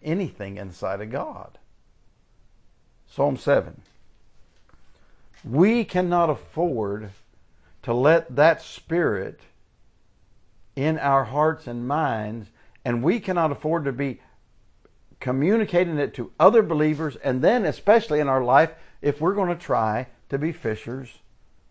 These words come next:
of souls. I'm gonna close with this today. Psalm seven, verse seventeen.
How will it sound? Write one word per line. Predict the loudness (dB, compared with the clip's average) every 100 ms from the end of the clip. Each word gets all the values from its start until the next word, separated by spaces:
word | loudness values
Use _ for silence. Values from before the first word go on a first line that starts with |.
| _ _ _
of | -10 -6
souls. | -4 -4 -6 -16 -20 -20 _ _ _ _ _ _ _ _ _ _ _ _ -20 -20 -20 _ _ _ _ _
I'm | -8 -6
gonna | 0
close | 2 2
with | -2 -4
this | -4 -4
today. | -2 0 0 -4 -20 -20 _ -20 -20 -20 _ _ _ -20 _ _
Psalm | -2 4 4 2 -2 -10 -18
seven, | 0 4 4 2 -8 -10
verse | -10 -4
seventeen. | -2 -2 -6 -8 -8 -12